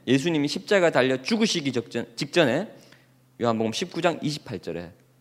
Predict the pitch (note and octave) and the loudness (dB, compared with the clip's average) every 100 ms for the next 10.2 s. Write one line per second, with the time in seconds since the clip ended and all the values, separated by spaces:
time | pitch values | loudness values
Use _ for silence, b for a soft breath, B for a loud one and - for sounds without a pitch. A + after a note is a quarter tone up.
0 | _ _ _ _ _ - - G2 - - | _ _ _ _ _ -14 -10 -10 -10 -12
1 | A#2+ G2 D#2 - C#2 - - _ _ _ | -10 -8 -10 -10 -14 -18 -20 _ _ _
2 | - C#3+ D3+ B2+ G#2 A2 G#2+ F#2+ F2+ E2+ | -6 2 4 4 2 -2 -4 -8 -12 -18
3 | _ _ _ _ _ _ _ - - - | _ _ _ _ _ _ _ -16 -12 -14
4 | - - _ _ _ _ _ _ _ _ | -16 -20 _ _ _ _ _ _ _ _
5 | _ - F#2+ F2+ E2 - - - _ _ | _ -14 -12 -12 -14 -16 -20 -20 _ _
6 | _ _ _ _ _ _ _ _ b b | _ _ _ _ _ _ _ _ b b
7 | b b b - B3 C4+ C4 A#3 A#3 A#3+ | b b b 4 10 12 12 12 12 12
8 | A3+ A3+ - C4 C4 A3 A3+ B3+ C#4 C#4 | 12 10 8 6 6 6 8 8 12 12
9 | A#3 - - - - _ C3+ - B2+ A2 | 12 6 -8 -20 -20 _ -2 0 -2 -6
10 | F#2+ F2+ | -12 -18